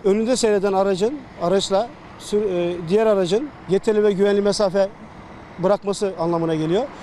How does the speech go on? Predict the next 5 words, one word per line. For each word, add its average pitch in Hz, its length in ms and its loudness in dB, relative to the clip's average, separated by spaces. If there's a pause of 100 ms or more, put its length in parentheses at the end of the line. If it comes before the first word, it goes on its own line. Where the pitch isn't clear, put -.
(160)
Bunu 226 160 2
nasıl 233 160 0
sağlayacak 185 420 0
sürücülerimiz? 185 640 0 (800)
Hızlarının 226 540 2